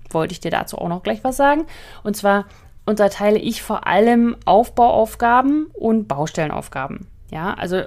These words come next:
wie ich die unterschiedlich abarbeite. Also zum Beispiel Aufbauaufgaben arbeite ich so,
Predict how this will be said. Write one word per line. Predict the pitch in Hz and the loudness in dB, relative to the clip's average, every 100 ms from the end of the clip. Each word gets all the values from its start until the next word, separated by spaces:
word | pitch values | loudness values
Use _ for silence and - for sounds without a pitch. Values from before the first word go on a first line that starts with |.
| - - | -8 -14
wie | 170 165 190 233 214 | -12 -6 -2 0 -2
ich | - | -6
die | 220 - | -8 -2
unterschiedlich | 214 214 208 202 180 180 - | 0 0 -2 -4 -6 -6 -6
abarbeite. | 165 160 - - - | -4 -4 -6 -10 -10
Also | - 170 | -10 -8
zum | 214 | -4
Beispiel | 214 214 - | -4 -4 -4
Aufbauaufgaben | - 294 349 302 - 269 269 269 | -2 0 0 0 -2 -2 0 0
arbeite | - 208 202 190 | -2 -2 -4 -6
ich | 190 | -8
so, | 233 302 | -2 0